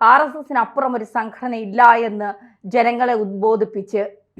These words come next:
പിന്നെ ചാനൽ ചർച്ചകളിൽ വന്നിരുന്ന ആർ എസ് എസിനെയും ബി ജെ പിയും വാനോളം പോഴ്ത്തി,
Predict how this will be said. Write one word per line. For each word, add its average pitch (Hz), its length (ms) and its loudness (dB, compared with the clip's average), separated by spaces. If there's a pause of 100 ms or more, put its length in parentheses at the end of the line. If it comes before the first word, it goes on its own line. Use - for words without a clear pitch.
(280)
പിന്നെ 196 200 -6
ചാനൽ 240 380 4
ചർച്ചകളിൽ 233 500 -6
വന്നിരുന്ന 208 580 -4 (380)
ആർ 226 240 6
എസ് 262 140 -6
എസിനെയും 220 520 -6
ബി 214 220 -8
ജെ 233 200 -2
പിയും 220 440 -6
വാനോളം 240 760 4
പോഴ്ത്തി, 202 580 -4